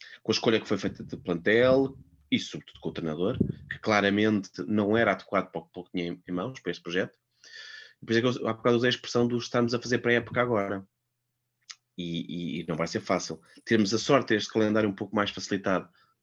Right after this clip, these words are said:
pode ajudar, mas tenho algum receio da parte moral dos jogadores, e aí a tal história que o João Paulo referiu muito bem, a Taça da Liga pode dar esse contra, porque se tivermos aqui de repente um revés, ah, tudo o que estamos a construir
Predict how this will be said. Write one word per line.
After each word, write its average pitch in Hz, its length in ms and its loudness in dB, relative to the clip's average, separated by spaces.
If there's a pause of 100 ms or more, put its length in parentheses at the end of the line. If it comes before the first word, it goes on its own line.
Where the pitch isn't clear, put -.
(120)
pode 92 260 0
ajudar, 98 580 -2 (440)
mas 101 100 -6
tenho 123 180 2
algum 120 200 2
receio 123 340 0
da 107 80 0
parte 107 600 -2 (220)
moral 107 680 0 (640)
dos 101 220 -8
jogadores, 101 440 0
e 113 60 6
aí 113 280 6
a 117 40 4
tal 110 140 -2
história 101 280 -4
que - 160 -12
o 90 40 -2
João 92 180 -4
Paulo 95 160 -2
referiu 110 320 2
muito 107 280 2
bem, 98 280 0 (420)
a - 60 -4
Taça - 260 0
da 120 60 2
Liga 117 220 4
pode 113 220 0
dar 104 60 4
esse 98 220 -2
contra, 104 300 0
porque - 220 -8
se - 40 -20
tivermos 123 320 2
aqui 117 160 -4
de - 60 -12
repente 117 340 -4
um 107 60 -2
revés, 104 600 0 (540)
ah, 95 280 2 (100)
tudo 117 140 -10
o 117 40 -4
que - 60 -10
estamos 117 200 0
a 117 40 4
construir 113 480 0